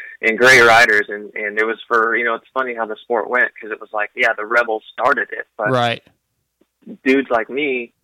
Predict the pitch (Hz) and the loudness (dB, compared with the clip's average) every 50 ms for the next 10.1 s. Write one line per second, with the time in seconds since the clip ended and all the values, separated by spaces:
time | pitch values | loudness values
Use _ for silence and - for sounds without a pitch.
0 | _ _ _ _ _ - 117 110 117 120 120 120 - 123 117 110 110 113 117 110 | _ _ _ _ _ -4 -2 0 2 2 2 0 0 -4 -6 -6 -6 -4 -6 -8
1 | 107 - 131 143 151 127 117 113 113 110 _ _ _ _ _ _ _ _ - 110 | -6 -2 0 0 2 2 0 0 -2 -6 _ _ _ _ _ _ _ _ -12 -12
2 | 107 101 - - 135 127 120 - 123 113 113 120 127 123 113 98 110 - - - | -12 -10 -2 0 2 2 2 0 -2 0 2 2 2 2 2 0 -4 -6 -6 -10
3 | - 117 110 110 107 107 107 - - - 117 - 120 113 - 151 147 143 131 - | -10 -8 -6 -6 -6 -6 -8 -8 -8 -8 -8 -6 -8 -6 -2 -2 -2 -2 -2 -2
4 | 139 139 135 131 117 117 113 - 117 113 110 107 110 - - 131 120 117 117 127 | 0 2 2 2 0 -2 -4 -6 -4 -2 -2 -2 -2 0 2 4 6 6 6 6
5 | 127 135 120 120 113 110 107 110 113 110 107 107 _ _ _ - 123 117 - - | 4 4 4 2 -2 -6 -6 -6 -8 -8 -8 -10 _ _ _ -16 -16 -10 -6 -2
6 | 117 110 110 110 - 117 110 - - - - - 117 113 110 104 107 107 110 113 | 0 0 0 0 -2 -4 -10 -10 -10 -12 -12 -6 -2 -2 -2 -2 0 0 0 0
7 | 113 107 - 107 104 104 - - 131 135 147 143 127 110 110 117 113 110 107 104 | 0 -2 -8 -12 -14 -10 -4 0 2 2 2 2 0 -2 -4 -6 -6 -6 -8 -10
8 | 104 _ _ _ _ _ _ _ _ _ _ - - 170 151 107 - _ _ _ | -14 _ _ _ _ _ _ _ _ _ _ -6 -2 -2 -2 -2 -2 _ _ _
9 | _ _ _ _ - 139 135 123 117 110 - _ _ _ _ _ 139 135 117 117 | _ _ _ _ -4 -2 -2 0 -2 -4 -10 _ _ _ _ _ 0 0 0 0
10 | 107 | -4